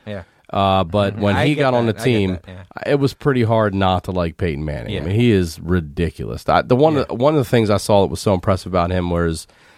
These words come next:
Speaker 2: I watched this video of him where he almost ninety percent of the time,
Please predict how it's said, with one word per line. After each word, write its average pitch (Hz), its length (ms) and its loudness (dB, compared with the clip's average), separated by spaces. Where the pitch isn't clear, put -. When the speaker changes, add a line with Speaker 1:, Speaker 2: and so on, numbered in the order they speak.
Speaker 2:
I 95 60 2
watched 113 260 2
this 104 120 0
video 101 420 2
of 87 100 -2
him 95 240 0
where 92 240 0
he 120 520 -2
almost 131 440 0
ninety 123 440 2
percent 120 380 -2
of 110 60 0
the 104 60 -2
time, 95 520 -2